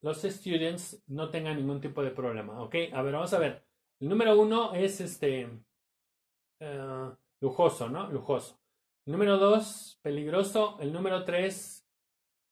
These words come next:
popular. El número cuatro, importante. El número cinco, expensive, es caro. Número seis, estudioso. Número siete, hermosa. Número ocho,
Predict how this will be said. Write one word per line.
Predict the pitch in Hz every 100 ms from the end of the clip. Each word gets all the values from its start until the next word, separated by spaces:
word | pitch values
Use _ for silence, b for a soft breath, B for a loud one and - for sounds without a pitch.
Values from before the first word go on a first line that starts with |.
| _ -
popular. | 151 160 170 185 208 190
El | 160
número | 180 175 165
cuatro, | 175 180 175 185 185
importante. | 151 151 143 170 180 185 196
El | 185
número | 180 175 175
cinco, | - 190 190 196 196
expensive, | 165 - - 196 196 202 196 196 196 - -
es | 156 160
caro. | - 196 185 185 208 214 _ _ _ _ _ -
Número | 170 185 180
seis, | - 185 196 196
estudioso. | - - 165 190 196 - 202
Número | 190 190 180
siete, | 175 185 180 185 185 190 185 - -
hermosa. | 147 165 202 202 196 190 185
Número | 175 175 175
ocho, | 185 190 185 185 180